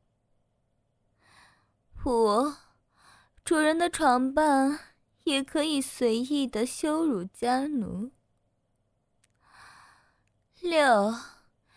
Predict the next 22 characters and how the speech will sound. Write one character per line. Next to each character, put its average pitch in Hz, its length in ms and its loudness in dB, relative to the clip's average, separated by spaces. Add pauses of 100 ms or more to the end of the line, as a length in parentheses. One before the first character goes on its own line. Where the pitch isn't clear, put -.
(680)
家 403 280 6
奴 349 200 -4
存 285 280 -2
在 330 200 2
的 320 120 -4
意 302 360 -2
义 190 360 -2 (680)
就 269 200 2
是 262 200 -2
供 254 200 0
人 226 220 -2
嘲 185 300 -4
笑 277 320 -10
的。 - 140 -20 (4000)
你 349 120 -4
还 370 200 6
有 381 160 4
什 330 120 -6
么 339 120 -2
好 262 240 2
意 262 200 -4
见， 233 460 -2